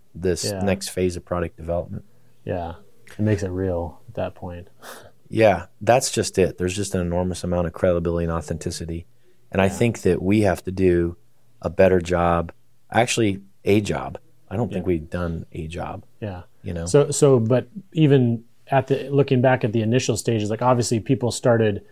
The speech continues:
Speaker 2: catching on and, and hearing about it. And even though, I mean, you can always put out more, uh, backstory and, and creating that, um, you know, that feel for people. But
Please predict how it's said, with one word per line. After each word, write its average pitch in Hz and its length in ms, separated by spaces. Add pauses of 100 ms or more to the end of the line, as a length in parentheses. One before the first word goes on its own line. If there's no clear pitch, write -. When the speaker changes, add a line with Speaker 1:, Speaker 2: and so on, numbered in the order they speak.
(260)
Speaker 2:
catching 123 360
on 113 300
and, 110 200
and 117 140
hearing 120 380
about 110 360
it. 110 200
And 101 180 (300)
even 120 260
though, 110 480
I - 40
mean, 113 120
you 110 80
can 110 140
always 107 480 (380)
put 120 220
out 110 220
more, 110 580 (320)
uh, 101 500 (160)
backstory 110 840
and, 104 120
and 107 200
creating 110 460
that, 101 340 (120)
um, 95 460 (200)
you 113 100
know, 104 80
that 95 180
feel 139 220
for - 120
people. 101 360
But 101 240